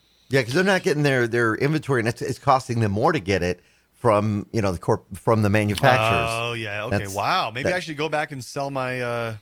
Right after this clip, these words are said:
Speaker 2: sell my twenty seventeen Ford Explorer. I only got twenty,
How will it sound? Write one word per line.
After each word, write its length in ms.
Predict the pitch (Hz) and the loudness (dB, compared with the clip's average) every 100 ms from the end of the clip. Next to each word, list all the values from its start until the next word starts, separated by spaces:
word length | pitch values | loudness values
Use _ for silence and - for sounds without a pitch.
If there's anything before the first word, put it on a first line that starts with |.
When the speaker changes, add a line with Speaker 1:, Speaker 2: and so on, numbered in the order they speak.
| _ _ 131 | _ _ -4
Speaker 2:
sell 220 | - 139 | -4 -4
my 140 | 131 | -4
twenty 260 | 117 139 139 | -4 -6 -6
seventeen 440 | - 131 127 - | -6 -6 -4 -6
Ford 200 | 127 139 | -6 -6
Explorer. 560 | 131 - 156 180 - - - - | -6 -8 -8 -6 -4 -4 -4 -2
I 120 | 131 | 0
only 160 | 156 208 | 0 0
got 200 | 196 156 | -2 -4
twenty, 360 | - 175 180 | -4 -4 -4